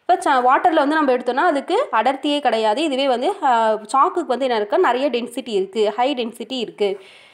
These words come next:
இப்போ இதான் டூ டிஃபரன்ஸ் வந்திருக்கு வாட்டருக்கும் சாக்ஸ்க்கும். Ice is a solid and state and smoke has a gas state. இப்போ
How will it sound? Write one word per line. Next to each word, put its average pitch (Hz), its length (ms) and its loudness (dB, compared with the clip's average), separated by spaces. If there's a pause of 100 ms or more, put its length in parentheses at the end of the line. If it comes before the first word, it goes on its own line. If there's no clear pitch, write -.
(1040)
இப்போ 269 160 -2
இதான் 302 300 0
டூ 311 160 0
டிஃபரன்ஸ் 285 460 -4
வந்திருக்கு 240 560 0
வாட்டருக்கும் 240 520 0 (260)
சாக்ஸ்க்கும். 220 480 -2 (1080)
Ice 330 220 0
is 311 200 -2
a 330 80 -2 (120)
solid 247 580 0
and 254 180 -2
state 262 440 -2
and 262 240 -2
smoke 302 240 0 (100)
has 262 260 -2
a 294 100 2 (240)
gas 240 200 2
state. 220 320 -4
இப்போ - 180 -4